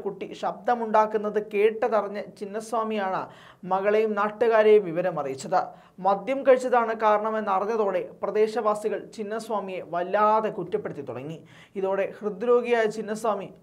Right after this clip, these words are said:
കുഴഞ്ഞു വീഴുകയായിരുന്നു. ഇരുവരെയും അടുത്തുള്ള സ്വകാര്യ ആശുപത്രിയിൽ എത്തിച്ചെങ്കിലും ചിന്നസ്വാമിയെ രക്ഷിക്കാനായില്ല. രുദ്രേഷിനെ വിദഗ്ധ ചികിത്സയ്ക്കായി വെല്ലൂരിലെ ആശുപത്രിയിൽ എത്തിച്ചെങ്കിലും പിന്നീട് ആ കുട്ടി മരണപ്പെടുകയായിരുന്നു.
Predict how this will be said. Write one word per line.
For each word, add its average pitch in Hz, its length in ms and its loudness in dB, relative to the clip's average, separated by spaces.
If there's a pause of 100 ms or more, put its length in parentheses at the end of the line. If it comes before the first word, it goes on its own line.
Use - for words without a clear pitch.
(120)
കുഴഞ്ഞു 202 360 -2
വീഴുകയായിരുന്നു. 147 580 -4 (440)
ഇരുവരെയും 208 480 2
അടുത്തുള്ള 196 320 -2 (140)
സ്വകാര്യ 214 380 0 (100)
ആശുപത്രിയിൽ 214 580 -2
എത്തിച്ചെങ്കിലും 208 500 -2 (320)
ചിന്നസ്വാമിയെ 208 640 -4
രക്ഷിക്കാനായില്ല. 156 680 -4 (500)
രുദ്രേഷിനെ 285 580 -2 (100)
വിദഗ്ധ 226 300 -2 (100)
ചികിത്സയ്ക്കായി 240 560 -2 (100)
വെല്ലൂരിലെ 220 480 -2 (100)
ആശുപത്രിയിൽ 226 580 0
എത്തിച്ചെങ്കിലും 196 480 -6 (200)
പിന്നീട് 190 340 -2 (220)
ആ - 20 2 (100)
കുട്ടി 180 200 -6 (200)
മരണപ്പെടുകയായിരുന്നു. 175 840 -6